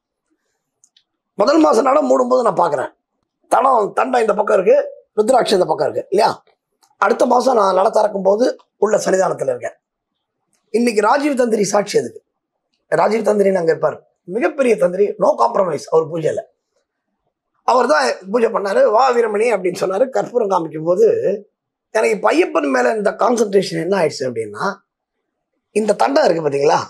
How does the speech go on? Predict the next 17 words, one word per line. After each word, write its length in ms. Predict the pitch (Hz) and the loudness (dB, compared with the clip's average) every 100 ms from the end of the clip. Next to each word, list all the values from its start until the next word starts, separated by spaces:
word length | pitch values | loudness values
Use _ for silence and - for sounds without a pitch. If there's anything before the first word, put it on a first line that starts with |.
| _ _ - | _ _ -6
அது 160 | 180 | -4
இந்த 160 | 196 208 | 0 0
பக்கம் 220 | 180 170 | 0 0
வந்திருந்தது. 460 | 127 110 95 87 - - _ _ _ _ _ _ _ _ _ _ _ _ _ _ _ _ - | 0 -4 -10 -18 -20 -20 _ _ _ _ _ _ _ _ _ _ _ _ _ _ _ _ -8
ருத்ராட்ச 420 | 165 233 202 196 | -2 0 0 0
சைடுக்கு 460 | 202 214 214 220 294 - | 2 2 0 -2 -2 0
ஆப்போசிட் 420 | 208 208 196 185 | -2 0 0 0
சைடு 180 | 175 190 | 0 2
வச்சிருந்தாங்க 500 | 170 170 156 127 123 | 0 0 -2 -2 -8
தண்டத்தை. 560 | - 143 131 143 196 _ _ _ _ | -8 -6 -6 -8 -8 _ _ _ _
ஆனா 160 | - 277 | 0 0
அந்த 180 | 247 | 0
தண்டம் 420 | 196 233 277 381 392 - | 0 0 0 -2 -4 -10
இப்ப 220 | 277 - | -4 0
இந்த 140 | 170 | 0
பக்கம் 200 | 156 151 | 0 -2
வந்திருக்கு. 340 | 135 113 - | -2 -4 -10